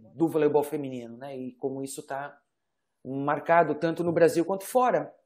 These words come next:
né? O pessoal respeita, né? Respeita a part-, né?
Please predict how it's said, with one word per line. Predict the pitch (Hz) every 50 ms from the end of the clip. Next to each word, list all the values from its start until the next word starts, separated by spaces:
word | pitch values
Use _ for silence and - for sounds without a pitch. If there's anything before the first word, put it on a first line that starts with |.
| _ _ _ _ _ _
né? | - 139 165 170
O | 151 131 113 - - _ _ _ _ _ _ _ _ _ _ _ _ _ _ _
pessoal | 131 - - - 135 139 156 175 180
respeita, | 185 196 196 - - 160 170 202 220 220 - 147
né? | 143 156 175 165
Respeita | 143 135 - - 143 156 151 -
a | 196
part-, | 190 180 175 175 - _ _ _
né? | 143 160 180 175 151